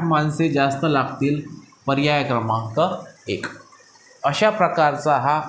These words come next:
अत्यंत सोपा प्रश्न पालघर पोलीस दोन हजार तेवीसमध्ये विचारण्यात आलेला. हा होता आपला प्रश्न क्रमांक तिसरा.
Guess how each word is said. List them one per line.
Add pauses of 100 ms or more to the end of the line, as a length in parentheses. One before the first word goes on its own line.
अत्यंत
सोपा
प्रश्न (400)
पालघर
पोलीस
दोन
हजार (100)
तेवीसमध्ये (380)
विचारण्यात
आलेला. (460)
हा
होता
आपला
प्रश्न
क्रमांक (220)
तिसरा.